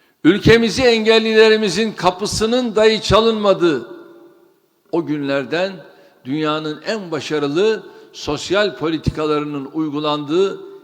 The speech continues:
bir iklime kavuşturduk. Kıymetli misafirler, kısaca saydığım tüm bu çalışmaları insanlarımıza bahşedilmiş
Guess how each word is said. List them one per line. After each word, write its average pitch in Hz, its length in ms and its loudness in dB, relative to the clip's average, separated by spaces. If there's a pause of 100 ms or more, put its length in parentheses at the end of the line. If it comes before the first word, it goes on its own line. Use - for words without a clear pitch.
(120)
bir 143 180 0
iklime 147 760 -4 (320)
kavuşturduk. 104 640 -14 (920)
Kıymetli 160 460 2
misafirler, 120 600 -4 (1600)
kısaca 220 480 0
saydığım 196 840 2
tüm 240 240 -4
bu 175 80 -4
çalışmaları 156 760 0 (880)
insanlarımıza 202 920 0
bahşedilmiş 196 960 -2